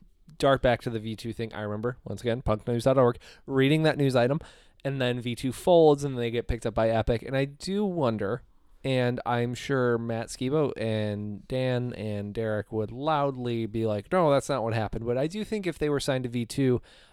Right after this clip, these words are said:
that makes a lot of sense coming off of Crimson.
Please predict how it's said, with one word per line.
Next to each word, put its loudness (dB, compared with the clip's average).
that -4
makes -4
a -2
lot 2
of 0
sense -2
coming -6
off -8
of -20
Crimson. -12